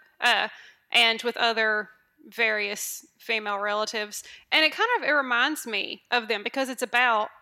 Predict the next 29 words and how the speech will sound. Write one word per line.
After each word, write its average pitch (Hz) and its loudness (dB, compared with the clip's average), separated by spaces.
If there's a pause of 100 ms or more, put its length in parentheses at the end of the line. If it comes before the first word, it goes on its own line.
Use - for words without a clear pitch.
(120)
a 247 0
group 233 -2
of 220 0 (200)
Southern 233 -2
ladies 220 0
who 247 -12
sit 233 -6
around 214 0
and 220 -8
gossip 214 -4
and 214 -14
talk 220 -4
about 208 -4
food 220 -4
and 208 -8
other 220 -4
people 214 -8
that 208 -10
they 214 -4
know. 202 -6
And, 196 -12 (580)
and 277 4
it's 277 0
just, 285 -4
it's 262 -8
very, 254 6
very 226 0 (140)
relatable. 302 -2
So, 233 0